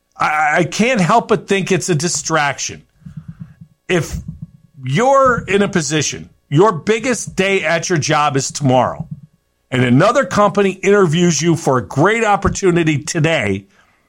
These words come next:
how is that not a distraction? Yet it's happening over and over and over again. It can happen. It shouldn't happen. Joe Schoen gets hired and taken away from the Bills. Not that it matters for an assistant G M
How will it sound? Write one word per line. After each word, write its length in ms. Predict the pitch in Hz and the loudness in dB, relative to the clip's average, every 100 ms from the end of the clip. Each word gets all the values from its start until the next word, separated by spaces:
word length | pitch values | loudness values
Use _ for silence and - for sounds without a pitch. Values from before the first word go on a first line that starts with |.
| _ _ | _ _
how 240 | - 269 392 | 0 2 2
is 140 | 240 | 2
that 220 | 294 202 | -2 0
not 300 | 180 190 202 | 0 2 2
a 80 | 214 | 0
distraction? 880 | 170 170 - 196 190 180 - 87 - _ _ _ _ _ _ _ - | 0 -2 -2 0 0 0 -4 -10 -16 _ _ _ _ _ _ _ -2
Yet 320 | 156 190 - | 0 0 0
it's 260 | 165 143 - | -4 -4 -4
happening 720 | 151 190 190 208 196 180 180 | -2 0 0 0 0 0 0
over 420 | 170 175 160 170 | 4 4 4 2
and 120 | 165 147 | 2 0
over 400 | 151 151 139 143 | 2 4 4 2
and 100 | 135 | 2
over 340 | 135 139 127 127 | 2 2 2 0
again. 300 | 98 87 - _ _ _ _ | 0 -4 -6 _ _ _ _
It 240 | 165 160 - | -6 -6 -8
can 380 | - 208 196 | -4 -2 0
happen. 400 | 160 151 117 120 | 0 0 -2 -2
It 100 | 104 | -4
shouldn't 440 | - - 208 170 143 | -4 0 2 2 0
happen. 440 | 131 113 - 85 _ _ _ _ _ - | -2 -2 -6 -14 _ _ _ _ _ -6
Joe 240 | - 233 | 0 2
Schoen 340 | 226 240 240 226 | 2 0 2 2
gets 220 | 208 - | 0 -2
hired 640 | - 202 233 202 160 165 - - - - - - | -2 0 2 2 0 -2 -14 -18 -6 -2 -2 -4
and 380 | 185 185 160 - - | -2 -2 -4 -10 -14
taken 360 | - 220 226 233 | -4 -2 -2 0
away 200 | 214 214 | 0 0
from 180 | 214 175 | -2 0
the 80 | |
Bills. 300 | 160 220 170 | 2 0 0
Not 220 | 214 302 330 | -2 -2 -2
that 100 | 254 | -4
it 240 | - - | -8 -8
matters 640 | 123 151 180 196 196 185 - | -2 -2 0 0 0 -2 -6
for 220 | - 147 | -2 -2
an 100 | 139 | 0
assistant 540 | 143 - 180 - 165 | -2 -4 -6 -4 -4
G 260 | - 151 147 | -2 -2 -2
M 380 | 151 208 214 | -2 -4 -6